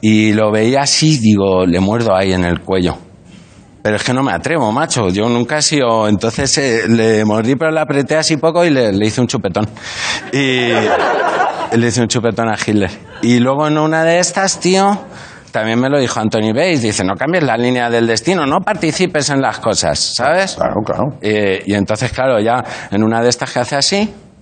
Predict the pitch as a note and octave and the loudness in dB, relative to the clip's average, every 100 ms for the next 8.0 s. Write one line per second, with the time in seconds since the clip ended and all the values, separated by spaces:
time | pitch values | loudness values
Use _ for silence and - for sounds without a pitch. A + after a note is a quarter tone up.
0 | - - D#2 B2+ - - - G2+ F#2+ F2 | -10 -2 0 0 -4 -12 -4 -2 -2 -2
1 | F#2 G#2 E2+ E2+ F#2 A2 F2 D#2+ E2+ G#2+ | -2 0 0 0 0 0 0 0 -2 0
2 | G#2+ F2+ D#2+ D2+ D2 E2 - - - - | 2 2 2 2 0 -2 -10 -20 -20 -20
3 | _ E2+ E2 F2 A2 A2+ A#2 C#3 B2 E2+ | _ -4 -2 0 2 2 0 0 0 0
4 | D2+ F2+ G#2 B2+ G2 D#2+ D3 C3+ A#2 A2+ | 0 0 2 2 0 0 0 -2 -2 -2
5 | B2 B2+ A#2+ A2+ A2 G#2 G2+ C3 A2 - | 0 0 0 0 0 0 0 0 0 -4
6 | - A#2 G#2 A#2 B2 C#3 B2 C#3 D3 C3 | -4 0 0 0 0 0 0 2 2 2
7 | B2 A2 G2 - F2 F2 F#2+ B2 - | 2 2 0 -2 -4 -2 -2 -2 -6